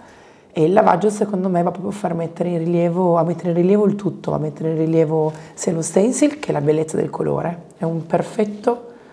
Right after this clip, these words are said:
compromesso tra modernità e classicità.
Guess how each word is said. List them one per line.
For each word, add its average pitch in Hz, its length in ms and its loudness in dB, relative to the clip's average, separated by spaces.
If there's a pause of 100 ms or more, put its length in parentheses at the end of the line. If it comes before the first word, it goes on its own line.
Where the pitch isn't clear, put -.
(100)
compromesso 156 1000 -4 (280)
tra 175 140 2
modernità 202 520 2
e - 40 0
classicità. - 720 -6